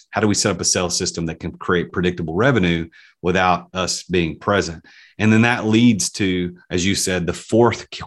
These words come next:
core principle, which is invest in people. You can have the greatest systems and processes on paper all day long, but if you don't have the right people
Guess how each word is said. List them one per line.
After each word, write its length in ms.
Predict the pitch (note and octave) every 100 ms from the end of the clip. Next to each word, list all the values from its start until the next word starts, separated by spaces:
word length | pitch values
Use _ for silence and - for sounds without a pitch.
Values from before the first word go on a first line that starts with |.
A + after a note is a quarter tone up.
| -
core 180 | - F#2+
principle, 540 | - G#2+ F2+ F2 F#2
which 160 | E2+ E2+
is 120 | E2+
invest 380 | E2+ E2 D#2+ -
in 140 | D2+
people. 340 | D2 F2+ D#2+ - - - -
You 80 |
can 80 | B2
have 100 | C#3+
the 60 | A2
greatest 400 | G2 G#2+ A2 -
systems 320 | A2 - F#2+
and 100 | F2
processes 460 | G2 G2+ F#2 F#2 F2
on 160 | F2
paper 400 | F2 G#2 G#2 F2
all 100 | E2+
day 120 | E2+
long, 280 | D#2+ G2 F#2+
but 80 | D#2
if 60 | E2+
you 80 |
don't 80 | G#2
have 100 | G2+
the 60 | F2+
right 260 | F2 F2
people 480 | - F#2+ F2+ E2+ D#2+